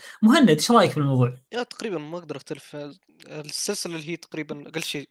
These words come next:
Speaker 2: كل لعبتين وأكثر،
Speaker 1: مهم.
Speaker 2: خلنا نقول.
Speaker 1: مهم.
Speaker 2: وما
Speaker 1: مهم.
Speaker 2: يهم، آه، سيكول ولا بريكول، خلنا نقول.
Speaker 1: حلو.
Speaker 2: ويا، تقريبا هذه هم الأمور،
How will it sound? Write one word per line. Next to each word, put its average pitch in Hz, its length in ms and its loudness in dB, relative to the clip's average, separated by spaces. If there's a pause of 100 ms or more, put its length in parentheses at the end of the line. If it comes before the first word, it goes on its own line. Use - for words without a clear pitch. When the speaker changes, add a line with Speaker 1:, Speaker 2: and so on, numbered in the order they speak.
(160)
Speaker 2:
كل 147 200 -10
لعبتين 143 540 -6 (400)
وأكثر، - 420 -14
Speaker 1:
مهم. 160 220 -4
Speaker 2:
خلنا 139 140 -8
نقول. 151 260 -14 (180)
Speaker 1:
مهم. 151 300 -8 (120)
Speaker 2:
وما 160 280 -2
Speaker 1:
مهم. 143 40 0
Speaker 2:
يهم، 139 200 -14 (380)
آه، 135 340 -10
سيكول 139 640 -10
ولا 131 440 -10
بريكول، - 340 -16 (100)
خلنا 127 220 -20
نقول. 143 260 -14 (220)
Speaker 1:
حلو. 127 320 -4 (720)
Speaker 2:
ويا، 165 840 -12
تقريبا 185 420 -16 (440)
هذه 156 220 -10
هم 139 260 -18 (320)
الأمور، 139 260 -16